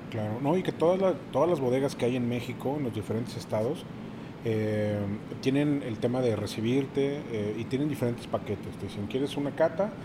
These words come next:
con recorrido?". Ok, bueno, pues una cata con recorrido. "¿Quieres comer aquí? Esto, ¿quieres cenar?". Bueno, pues también bienvenido. "¿Y cuántas personas?". O sea, te apapachan de tal manera que vale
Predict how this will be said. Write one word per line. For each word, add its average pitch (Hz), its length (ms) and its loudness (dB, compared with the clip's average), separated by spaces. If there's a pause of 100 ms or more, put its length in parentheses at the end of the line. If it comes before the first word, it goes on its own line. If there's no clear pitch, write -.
(320)
con 127 140 4
recorrido?". 135 540 2
Ok, 156 160 0 (140)
bueno, 139 240 0
pues - 140 -10
una 127 140 -2
cata 127 240 -6
con 117 180 -4
recorrido. 151 600 0
"¿Quieres 139 220 0
comer 135 280 2
aquí? 156 500 2
Esto, 131 300 -2
¿quieres 131 220 2
cenar?". 151 460 2 (720)
Bueno, 135 180 4
pues 113 140 -4
también 127 340 2
bienvenido. 160 680 4
"¿Y 143 80 0
cuántas 131 280 -2
personas?". 165 460 0
O 139 80 0
sea, 143 160 4 (480)
te - 60 8
apapachan 226 640 2
de 196 60 2
tal 170 220 0
manera 180 480 2 (220)
que 123 640 2 (1000)
vale 180 340 4